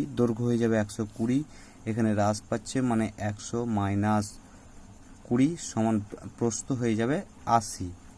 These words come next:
ঠিক আছে? তাহলে এখানে একশো কুড়ি ইনটু আশি বাই একশো, কাটাকাটি আট বারং ছিয়ানব্বই, তাহলে একশো মাইনাস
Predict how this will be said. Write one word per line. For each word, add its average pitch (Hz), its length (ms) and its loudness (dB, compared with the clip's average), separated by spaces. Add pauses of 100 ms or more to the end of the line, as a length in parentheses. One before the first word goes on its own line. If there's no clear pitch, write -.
(540)
ঠিক 151 200 -2
আছে? 175 180 2 (580)
তাহলে 135 260 4 (160)
এখানে 147 200 4 (220)
একশো 143 240 -2 (180)
কুড়ি 131 320 6 (1400)
ইনটু 110 360 2 (440)
আশি 131 340 2 (580)
বাই 101 220 6 (400)
একশো, 110 340 -2 (1120)
কাটাকাটি 110 840 -2 (960)
আট 117 80 6 (100)
বারং 123 180 6 (100)
ছিয়ানব্বই, 113 640 2 (540)
তাহলে 110 200 2 (280)
একশো 131 480 0 (800)
মাইনাস 107 540 4